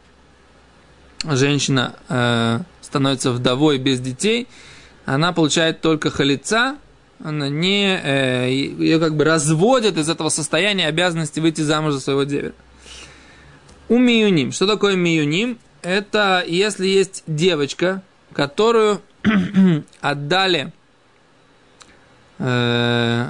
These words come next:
в жёны в нежном возрасте. По закону Торы это позволительно для братьев, э, отдать свою сестру, но она при этом имеет право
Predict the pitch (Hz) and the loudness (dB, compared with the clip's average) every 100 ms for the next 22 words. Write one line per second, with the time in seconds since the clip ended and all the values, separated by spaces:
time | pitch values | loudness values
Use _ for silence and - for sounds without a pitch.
0 | 143 131 139 135 196 277 240 196 262 - | -8 -2 0 2 2 2 2 -2 -4 -10
1 | - - - - - - _ _ 175 131 | -12 -18 -20 -20 -20 -20 _ _ -10 -2
2 | 147 160 156 151 165 214 190 185 156 135 | 0 2 2 0 0 0 2 2 2 2
3 | 127 - - - _ _ - 143 151 214 | 0 -6 -20 -20 _ _ -2 0 0 0
4 | 208 196 240 220 165 175 165 151 - _ | 0 0 2 2 0 -2 -2 -4 -6 _
5 | _ 165 151 165 190 165 147 131 143 151 | _ -2 0 0 0 -2 -2 -2 0 0
6 | 151 165 170 147 127 - _ _ _ _ | 0 0 0 -2 -6 -6 _ _ _ _
7 | _ _ _ _ _ _ _ _ _ 143 | _ _ _ _ _ _ _ _ _ -6
8 | 127 120 120 117 117 113 170 - _ _ | -2 0 0 0 0 -2 -6 -12 _ _
9 | _ _ - 135 143 165 151 156 143 143 | _ _ -6 -4 0 0 2 0 0 -4
10 | 123 143 170 214 190 196 185 226 269 220 | -4 0 2 2 0 0 0 0 -2 0
11 | 233 226 196 165 - _ 160 185 214 202 | -2 -2 -4 -4 -12 _ -4 -2 -2 -2
12 | 220 247 254 226 226 | -2 0 2 0 -2